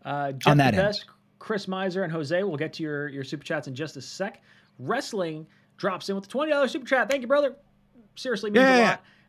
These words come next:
Speaker 1: Uh, this one's gonna go to Matt first 'cause I know he's gotta get out of here. "Shout out to my guys Ryan, Matt, and Green Bean. I don't normally get to catch you guys live. Glad to support the team. All about edge rusher at four, wide receiver, or trade down at ten. Keep up the great coverage, team."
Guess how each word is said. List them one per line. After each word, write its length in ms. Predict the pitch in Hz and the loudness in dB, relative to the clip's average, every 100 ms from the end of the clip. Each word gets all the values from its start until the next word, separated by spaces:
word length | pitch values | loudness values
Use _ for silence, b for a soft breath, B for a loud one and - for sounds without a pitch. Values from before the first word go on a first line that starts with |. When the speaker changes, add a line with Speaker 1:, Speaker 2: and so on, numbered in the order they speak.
| _ | _
Speaker 1:
Uh, 380 | 160 160 151 147 | -4 -2 -2 -2
this 240 | 156 180 | -4 -6
one's 140 | 220 156 | -6 -8
gonna 160 | 190 | -6
go 100 | 170 | -4
to 140 | 170 151 | -4 -4
Matt 320 | 160 190 - | 0 0 -2
first 280 | - 208 202 | -6 -6 -6
'cause 120 | 151 | -6
I 60 | |
know 100 | 156 | -6
he's 100 | 151 | -4
gotta 160 | 139 151 | -4 -4
get 140 | 139 | -2
out 160 | 147 151 | -4 -4
of 60 | 147 | -4
here. 180 | 165 | -6
"Shout 300 | 143 - 202 | -6 -4 -4
out 140 | 214 208 | -4 -4
to 100 | 202 | -4
my 160 | 190 165 | -4 -2
guys 320 | 170 170 147 | -2 -2 -2
Ryan, 240 | 170 175 | -2 -2
Matt, 140 | 170 156 | -6 -6
and 80 | |
Green 200 | 147 208 | -6 -4
Bean. 140 | 202 208 | -2 -2
I 60 | 165 | -4
don't 160 | 180 | -4
normally 320 | 175 170 160 | -6 -6 -8
get 240 | 147 180 185 | -6 -6 -6
to 80 | 156 | -8
catch 320 | 247 330 - | -6 -6 -8
you 60 | |
guys 340 | 185 147 139 139 | -4 -2 -2 -4
live. 320 | 139 139 139 | -6 -4 -6
Glad 220 | 160 233 | -6 -8
to 60 | 240 | -8
support 360 | - 196 208 | -10 -6 -6
the 60 | 196 | -8
team. 360 | - 185 170 165 b b - | -10 -8 -8 -10 b b -4
All 220 | 170 208 | -2 0
about 240 | 185 180 175 | 2 0 2
edge 200 | 208 185 | -2 0
rusher 280 | 185 175 170 | 0 0 -6
at 140 | - | -6
four, 220 | 165 147 | -4 -4
wide 260 | 131 175 220 | -4 -6 -6
receiver, 500 | 226 - 208 190 185 | -10 -8 -6 -4 -4
or 200 | 143 135 | -6 -8
trade 360 | - - 302 | -6 -4 -2
down 200 | 269 165 | 0 -2
at 120 | 139 135 | -2 -6
ten. 240 | 147 139 | -8 -8
Keep 220 | 135 190 | -8 -8
up 140 | 190 165 | -8 -8
the 80 | |
great 260 | 131 147 147 | -6 -6 -6
coverage, 480 | - 143 131 131 - | -6 -6 -6 -10 -10
team." 280 | 147 139 | -10 -10